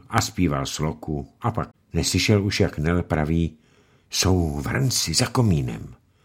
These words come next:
A neviděl, jak Ulenšpígl jde chlévem do Klásovy kuchyně,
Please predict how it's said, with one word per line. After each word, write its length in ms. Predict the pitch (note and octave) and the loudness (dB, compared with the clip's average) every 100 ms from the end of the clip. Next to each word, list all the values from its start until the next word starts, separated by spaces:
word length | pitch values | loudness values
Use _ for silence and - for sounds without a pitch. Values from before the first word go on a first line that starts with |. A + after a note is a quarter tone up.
| _ _ _ | _ _ _
A 120 | F2+ G#2 | 4 8
neviděl, 580 | A#2 C3+ E2 C2+ C2+ | 10 10 8 2 0
jak 220 | C#2 C2 - | -2 -4 -2
Ulenšpígl 580 | E2+ F2 - F2+ D#2+ | 0 0 0 0 4
jde 200 | F2+ F2 | 4 4
chlévem 480 | D#2+ D#2 E2+ E2+ F2+ | 2 0 0 2 0
do 100 | E2 | -2
Klásovy 480 | - E2 E2 F2+ F2+ | -2 -2 -2 -2 -2
kuchyně, 600 | - E2 E2 E2+ F2+ F2+ | -2 -6 -2 0 0 -2